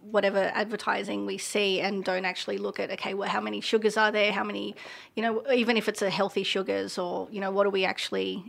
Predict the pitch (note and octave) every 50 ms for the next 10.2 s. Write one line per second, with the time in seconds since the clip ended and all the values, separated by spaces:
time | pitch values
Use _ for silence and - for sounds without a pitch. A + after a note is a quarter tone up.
0 | - - G3 F#3+ - F#3 F#3 F#3 - - - G3+ G3 G3+ G3 G3+ G3+ - - -
1 | - - - - - A3 G#3+ A3 B3 B3 A#3 A#3+ A3+ A3 A3 A3 A3 G#3+ G#3 -
2 | - - - G3+ G3+ G3 G3+ - F3+ F3+ - - G#3+ G3+ G3+ - G#3 G3+ G3+ G3
3 | F#3+ G3 - G#3+ G#3 - - A3+ G#3+ G3+ G3+ G#3 G3 - - G#3 G3+ G3+ G3+ G3+
4 | G3 - - G#3 G3+ G#3 G3+ G3 G3+ G3+ G#3 - G#3+ G3+ G3 - - G#3+ G#3 G3+
5 | G3+ - G#3 G#3 - - G#3+ G#3+ G#3+ G#3 G3+ G#3 - - A3+ A3 G#3 G3+ G3+ -
6 | - - G#3+ G#3 A3 A3 G#3 G#3 - - G3+ G3 G#3 G3+ - A#3+ - - - -
7 | - - A3 G3 G3 G3 G3 F#3+ - _ _ - - - - - G3 - G3+ G3
8 | - - G#3 G#3 G#3 G#3 - - A#3 G#3 - - A3+ G#3 G#3 G#3 G#3 G#3+ G#3+ G#3+
9 | - A3 G#3 G#3 A3 B3+ C#4+ A#3+ G3 - - G3 F#3+ F#3 - - - - - G#3+
10 | G#3 G#3 G3+